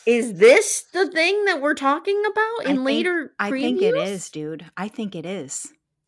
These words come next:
Speaker 2: I
Speaker 1: So
Speaker 2: think
Speaker 1: she
Speaker 2: it
Speaker 1: didn't
Speaker 2: is.
Speaker 1: cheat.
Speaker 2: No. I think
Speaker 1: But
Speaker 2: it
Speaker 1: here's what
Speaker 2: is.
Speaker 1: I'm thinking. Here's what I'm thinking.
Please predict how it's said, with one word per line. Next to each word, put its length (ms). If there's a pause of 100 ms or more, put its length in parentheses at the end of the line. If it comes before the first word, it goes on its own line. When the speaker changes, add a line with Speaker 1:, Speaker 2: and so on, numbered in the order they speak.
(120)
Speaker 2:
I 100
Speaker 1:
So 100
Speaker 2:
think 100
Speaker 1:
she 120
Speaker 2:
it 40
Speaker 1:
didn't 320
Speaker 2:
is. 140
Speaker 1:
cheat. 560 (120)
Speaker 2:
No. 360 (800)
I 160
think 100
Speaker 1:
But 200
Speaker 2:
it 120
Speaker 1:
here's 200
what 140
Speaker 2:
is. 60
Speaker 1:
I'm 100
thinking. 560
Here's 240
what 100
I'm 140
thinking. 380